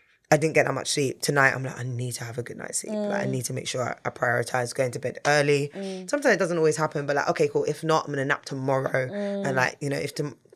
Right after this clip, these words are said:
Speaker 1: if not tomorrow, I'm gonna make sure I enjoy the day and do things I like and, like, treat yourself.
Speaker 2: Mm.
Speaker 1: Like, you know, you gotta be, enjoy your job.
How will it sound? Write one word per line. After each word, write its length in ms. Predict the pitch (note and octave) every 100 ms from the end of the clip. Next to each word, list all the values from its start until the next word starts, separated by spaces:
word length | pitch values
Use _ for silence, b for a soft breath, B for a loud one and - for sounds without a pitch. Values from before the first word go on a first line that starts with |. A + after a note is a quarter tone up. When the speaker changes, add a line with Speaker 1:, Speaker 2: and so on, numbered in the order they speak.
| -
Speaker 1:
if 140 | D#3
not 220 | D#3+ D3+ -
tomorrow, 280 | C#3+ D3
I'm 60 | C#3+
gonna 120 | C3+
make 180 | C3 -
sure 120 | C3+
I 60 | B2+
enjoy 460 | C3 C3+ C3+ B2+ A#2+ B B B B -
the 120 | D#3
day 400 | C3+ C3 B2+ B2
and 320 | C3+ B2 B2 -
do 160 | D3 B2
things 240 | C#3 B2+
I 80 | F#3
like 460 | C#3+ C#3+ C3+ - B2
and, 80 |
like, 180 | B2+ A#2+ B B -
treat 240 | C#4+ A#3+
yourself. 420 | E3+ D3+ B2+ B2+
Speaker 2:
Mm. 460 | G#3+ G#3+ G3+ G3 F#3+
Speaker 1:
Like, 380 | E3+ D#3+ - - b b b -
you 120 | G3+
know, 240 | F#3+ D#3+ D#3 - -
you 80 | F3
gotta 220 | - G#3
be, 120 | F3+ -
enjoy 360 | E3+ D#3+ F3 F3
your 100 | D3+
job. 320 | D#3 E3+